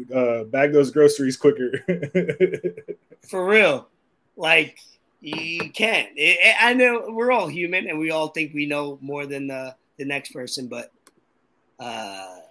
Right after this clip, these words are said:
Speaker 2: you know, it is what it is. But, um, you know, just to kind of recap, like, like you said in the beginning to open us up, uh,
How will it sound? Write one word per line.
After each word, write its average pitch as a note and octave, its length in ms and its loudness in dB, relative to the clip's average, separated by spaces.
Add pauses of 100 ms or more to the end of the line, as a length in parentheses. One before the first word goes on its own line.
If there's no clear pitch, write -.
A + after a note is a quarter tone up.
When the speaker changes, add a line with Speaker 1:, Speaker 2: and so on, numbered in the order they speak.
(440)
Speaker 2:
you C#3 80 -8
know, A2+ 160 -6
it C3 60 0
is C3+ 240 4
what B2 160 -2
it B2 160 -4
is. B2 440 -2 (380)
But, D3 160 6
um, C3+ 440 4 (640)
you E3 120 4
know, D3 300 6
just - 380 -2
to D#3+ 600 -2 (340)
kind F3 180 8
of C#3 120 2
recap, D3+ 500 4 (380)
like, C#3+ 340 -4 (140)
like C#3+ 160 -4
you C3+ 100 -6
said C#3 360 2
in C3+ 200 -8
the C3+ 60 -6
beginning C3+ 420 -4
to C3 60 -8
open C3 300 -8
us - 180 -2
up, C#3 280 -2 (380)
uh, A2+ 540 -6